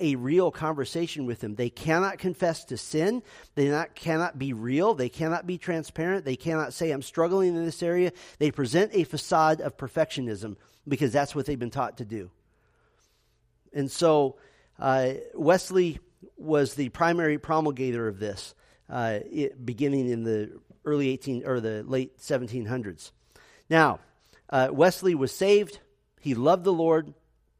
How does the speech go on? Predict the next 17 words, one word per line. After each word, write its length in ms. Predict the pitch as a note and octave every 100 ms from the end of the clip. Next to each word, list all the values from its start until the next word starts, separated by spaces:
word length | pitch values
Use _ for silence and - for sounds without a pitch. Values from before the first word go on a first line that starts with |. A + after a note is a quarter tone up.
| _ _ _
One 320 | - C#3+ F3
of 100 | F#3
his 240 | D3+ C#3+ A2+
dearest 540 | B2 D3+ F#3+ A3 -
friends 520 | - E3 D#3 D#3 D#3 - - - _
and 300 | D#3 D3+ D3 - _ _ _ _ _ A#2
greatest 680 | A2 D3 G3 A3 G3 - - _
theological 720 | F#3+ G3+ F3 F3 D#3 D3+ C#3+ -
enemy 560 | G#3 G3+ B2 G#2+ G2 - _ _ -
was 180 | C3+
George 320 | A2 D3 C3+ C3+
Whitefield. 540 | F3 - A#2+ F2 - _ _ _ _ _ _ _
George 260 | - D#3+ D3
Whitefield 440 | E3+ G#3 F3+ D#3+
and 140 | C#3+ B2+
John 260 | D#3 D#3+
Wesley 500 | D3+ F#3 - C#3+ C3